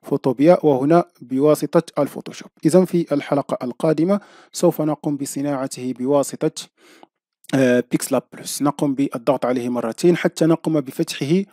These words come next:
ورؤية، آه، هذه الشعارات كما نرى. هذا شيء جميل.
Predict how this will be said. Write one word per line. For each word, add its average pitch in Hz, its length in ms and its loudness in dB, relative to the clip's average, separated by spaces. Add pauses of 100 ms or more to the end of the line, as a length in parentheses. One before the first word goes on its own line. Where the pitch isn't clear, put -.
(440)
ورؤية، 147 540 2 (120)
آه، 135 340 2
هذه 135 540 -2
الشعارات 127 560 -6
كما 110 260 -10
نرى. 95 200 -16 (1000)
هذا 127 240 -4
شيء - 220 -8
جميل. 104 300 -16